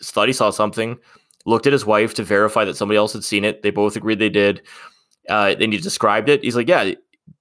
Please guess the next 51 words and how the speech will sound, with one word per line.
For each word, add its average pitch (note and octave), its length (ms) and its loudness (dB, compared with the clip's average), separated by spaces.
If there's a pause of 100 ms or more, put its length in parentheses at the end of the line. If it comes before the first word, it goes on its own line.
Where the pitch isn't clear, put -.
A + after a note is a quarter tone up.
(140)
did, C#3 160 2
is A2 220 -2
what B2+ 100 2
he B2 60 0
saw A#2 200 4
a A2+ 40 4
U G#2+ 180 2
F G2 140 -2
O?" D3 280 2 (140)
"Yeah, D#3 80 4
of C#3 100 0
course E3+ 200 0
it G#2+ 80 -4
is, F2 80 -8
'cause G#2+ 100 -8
he G#2 60 -4
doesn't A2 180 -2
know A2 80 -2
what G2+ 80 0
it G2 140 -4
is. G2 180 -2
It's - 160 -12
unidentified." G2 720 0 (400)
But D#3 120 0
Neil A3 100 4
deGrasse C#3+ 280 2
Tyson A#2 200 0
actually G2+ 220 -4
kinda G#2+ 220 -2
said, A2 180 -2
like, G2 200 -2
"Yeah, D#3 140 2
everything G#2+ 440 0
that F#2+ 160 2 (180)
is G#2 160 -2
in A2 80 -2
that E2+ 160 -2
story G#2+ 440 4
is G2 200 0
what F#2+ 120 2
it G2 60 4
is." G#2+ 160 4
He A#2 60 0
didn't A#2 180 0
say G#2+ 220 2
it A2+ 100 4
was F#2+ 140 -2
aliens F2 480 -2
per G2 160 -4
se. F#2+ 340 0 (160)
So, F2+ 320 -2